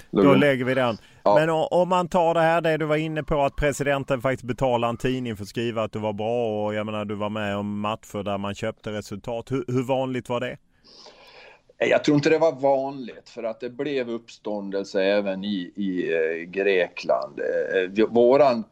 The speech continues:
Speaker 1: vicepresident åkte i fängelse ett par månader för han försökte muta en motståndare. Men att det överhuvudtaget fanns, eh, eh, gick upp för mig där nere ungefär. Och, eh,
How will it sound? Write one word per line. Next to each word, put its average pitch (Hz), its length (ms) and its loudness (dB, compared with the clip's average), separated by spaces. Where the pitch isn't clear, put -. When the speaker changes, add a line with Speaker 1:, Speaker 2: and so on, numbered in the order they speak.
Speaker 1:
vicepresident 113 1120 0
åkte 117 320 -2
i 110 100 -2
fängelse 113 920 -4
ett 107 140 -10
par 110 100 -2
månader 101 400 -4
för 95 120 -2
han 92 100 -2
försökte 98 440 -8
muta 90 520 -4
en 90 100 -8
motståndare. 76 800 -2
Men 113 280 4
att 110 160 0
det 117 60 0
överhuvudtaget 117 680 -2
fanns, - 680 -8
eh, 57 480 -12
eh, - 220 2
gick 123 300 6
upp 104 220 4
för 101 180 0
mig 87 240 -2
där 90 280 -4
nere 90 400 -6
ungefär. 87 760 -4
Och, - 480 -2
eh, 90 220 6